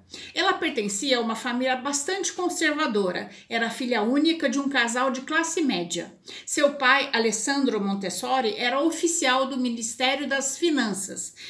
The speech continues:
e sua mãe, Renilde Stupani, era bem, bem educada para sua época. Desde muito jovem, Maria manifestou interesses pela ma-, matérias científicas,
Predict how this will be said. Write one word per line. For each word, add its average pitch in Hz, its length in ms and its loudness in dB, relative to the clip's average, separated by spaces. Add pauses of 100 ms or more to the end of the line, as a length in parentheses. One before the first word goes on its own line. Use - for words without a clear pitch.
(100)
e 330 80 4
sua 403 300 4
mãe, 254 240 4
Renilde 254 640 4
Stupani, 233 800 0 (340)
era 254 220 4
bem, 339 540 0
bem 349 220 2
educada 302 580 4
para 262 220 0
sua 254 260 -2
época. 180 560 -6 (360)
Desde 240 280 4
muito 269 340 2
jovem, 240 480 4
Maria 220 400 2
manifestou 277 560 -2
interesses 311 640 -2
pela 247 320 0
ma-, 226 300 -4 (100)
matérias 294 460 0
científicas, 294 920 -2